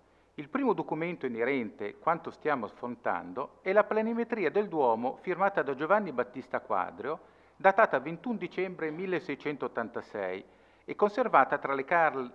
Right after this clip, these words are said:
le carte di Carlo Fontana nelle collezioni reali. Giovanni Battista Quadrio è nominato architetto della fabbrica proprio nello stesso anno, il tre agosto,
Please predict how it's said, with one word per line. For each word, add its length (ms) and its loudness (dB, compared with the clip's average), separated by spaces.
le 220 -4
carte 360 0
di 80 -8
Carlo 240 -2
Fontana 540 0
nelle 220 -2
collezioni 540 -4
reali. 460 -6
Giovanni 380 4
Battista 460 -2
Quadrio 560 -4
è 80 -6
nominato 560 2
architetto 480 -4
della 200 0
fabbrica 600 -2
proprio 320 4
nello 200 -2
stesso 340 -2
anno, 480 -2
il 160 -12
tre 160 -4
agosto, 540 -8